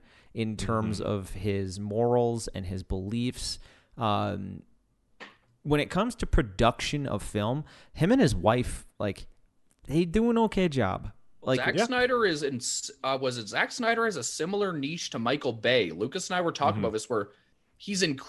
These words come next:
Speaker 3: Zack Snyder is very competent when it comes to, like, the technical aspect and, like, setting things up. And
Speaker 2: No,
Speaker 1: Yeah.
Speaker 2: he's, he's, he's, he's brilliant.
Speaker 3: yeah, yeah. In fact, uh, like,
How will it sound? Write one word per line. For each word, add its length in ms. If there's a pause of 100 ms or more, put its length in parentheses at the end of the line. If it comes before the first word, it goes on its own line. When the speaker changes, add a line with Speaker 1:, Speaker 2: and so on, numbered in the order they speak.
(640)
Speaker 3:
Zack 260
Snyder 360
is 120
very 480
competent 540
when 120
it 80
comes 320
to, 80
like, 260
the 80
technical 600
aspect 560
and, 120
like, 180
setting 340
things 320
up. 320
And 220
Speaker 2:
No, 100
Speaker 1:
Yeah. 120
Speaker 2:
he's, 200
he's, 240
he's, 240
he's 160
brilliant. 420 (420)
Speaker 3:
yeah, 160 (180)
yeah. 120
In 100
fact, 360
uh, 260
like, 200